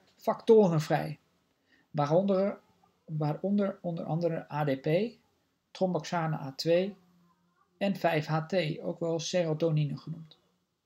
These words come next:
En die factoren trekken verschillende trombocyten aan. Waardoor er dus een heel, ja, kluwen van trombocyten aanwezig is, die dan dat gat in die vaatwand kunnen dichten.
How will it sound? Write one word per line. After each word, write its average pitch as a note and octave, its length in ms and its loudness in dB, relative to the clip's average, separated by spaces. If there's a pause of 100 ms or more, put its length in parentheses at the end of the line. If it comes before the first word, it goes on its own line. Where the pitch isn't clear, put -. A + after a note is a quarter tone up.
(800)
En F3+ 340 -8
die G#3+ 160 0
factoren G#3+ 580 2
trekken G3 320 -2
verschillende F3+ 520 -4
trombocyten E3 600 -6
aan. D#3 260 -10 (640)
Waardoor D3+ 540 0
er F3 160 2
dus D#3+ 180 -6
een D#3 80 -2
heel, D#3+ 400 0 (640)
ja, D3+ 280 -8 (140)
kluwen A#3 460 4
van F#3 400 -2 (180)
trombocyten F#3 600 -4
aanwezig F3+ 480 0
is, B3+ 320 -6 (340)
die F3 180 -4
dan F3 380 -4
dat D#3+ 200 -8
gat - 460 -4 (260)
in G3 140 -2
die F#3 160 0
vaatwand E3 540 -4
kunnen D#3+ 380 -6 (180)
dichten. - 420 -2